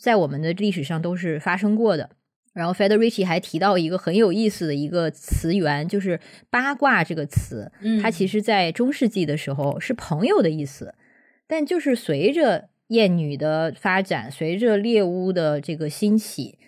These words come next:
Speaker 1: 它开始，它的意思开始变得贬义了。它其实这个过程就标志着女性之间共同联系被破坏的程度，这说明女性友谊，这个在猎巫过程中它也是被打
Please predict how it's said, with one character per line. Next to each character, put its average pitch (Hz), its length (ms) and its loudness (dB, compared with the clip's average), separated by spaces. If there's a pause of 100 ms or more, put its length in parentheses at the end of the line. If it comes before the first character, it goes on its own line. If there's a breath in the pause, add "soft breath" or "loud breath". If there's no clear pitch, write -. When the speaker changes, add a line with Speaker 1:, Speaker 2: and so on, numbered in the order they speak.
(180 soft breath)
Speaker 1:
它 185 160 -2
开 196 240 0
始， 165 240 -4
它 185 140 -4
的 190 80 4
意 233 200 2
思 165 200 -2
开 170 180 -4
始 160 60 0
变 160 160 0
得 156 80 -2
贬 143 360 -6
义 156 120 -2
了。 120 160 -10 (280 loud breath)
它 214 160 0
其 - 300 -4
实 233 100 -4
这 269 80 0
个 247 80 4
过 233 280 4
程 147 280 -6
就 170 200 -4
标 185 340 2
志 196 220 -2
着 139 240 -6 (400 soft breath)
女 165 200 2
性 254 360 2
之 180 120 0
间 175 200 0
共 202 160 0
同 170 180 -2
联 160 240 -2
系 208 140 -2
被 202 160 0
破 320 260 0
坏 156 180 -2
的 143 80 -4
程 139 300 -8
度， 143 220 -10 (340 soft breath)
这 320 100 -2
说 349 200 0
明 240 240 4
女 170 120 2
性 285 280 -4
友 139 240 0
谊， 208 340 -2 (340 soft breath)
这 311 140 -4
个 196 380 0
在 285 140 4
猎 269 160 2
巫 254 160 -2
过 262 180 2
程 190 180 0
中 208 140 2
它 226 180 -4
也 180 120 0
是 170 120 -8
被 247 200 0
打 - 260 -6